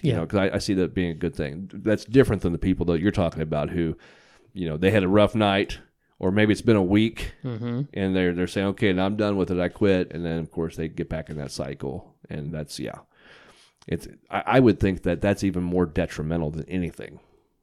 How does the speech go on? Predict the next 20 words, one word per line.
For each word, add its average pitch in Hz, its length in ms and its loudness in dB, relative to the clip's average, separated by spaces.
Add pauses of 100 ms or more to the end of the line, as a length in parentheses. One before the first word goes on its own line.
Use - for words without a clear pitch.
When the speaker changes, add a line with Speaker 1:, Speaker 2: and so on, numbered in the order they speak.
Speaker 1:
because 87 380 -4
it 80 100 -2
just 90 260 -2
perpetuates 80 580 -4
the 80 80 -8
cycle - 580 -10 (720)
Speaker 2:
Yeah. - 160 4
Speaker 1:
of, 76 320 -4
of 82 300 -6
that, 80 180 -4
because 90 280 0
they 92 100 2
don't, 92 240 -2 (800)
if 107 200 6
they 107 140 4
weren't 110 540 0 (1300)
moved 107 580 4
by 85 260 2
the 87 120 0
accountable, 85 760 0